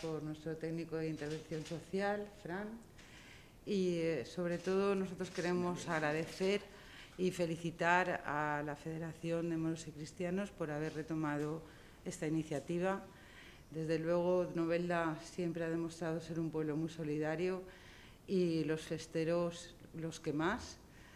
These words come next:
Y, eh, estamos muy orgullosos de poder formar parte de, de este acto y de que nos, eh, bueno, de que todos los festeros confíen en Cruz Roja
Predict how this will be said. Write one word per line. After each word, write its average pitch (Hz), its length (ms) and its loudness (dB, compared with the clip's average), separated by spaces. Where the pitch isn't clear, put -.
Y, 190 200 8
eh, 156 540 6
estamos 160 580 0
muy 160 460 2
orgullosos 165 720 0
de 156 280 4
poder 170 300 0
formar 160 420 0
parte 160 280 0
de, 160 400 2
de 170 140 4
este 170 340 2
acto 190 480 2
y 180 120 2
de 160 140 2
que 160 120 0
nos, 160 400 0
eh, 151 240 0
bueno, 160 260 2
de 151 120 -2
que 156 80 -8
todos 180 280 4
los 180 120 4
festeros 180 480 0
confíen 165 500 0
en 160 100 2
Cruz 156 200 -4
Roja 160 440 -2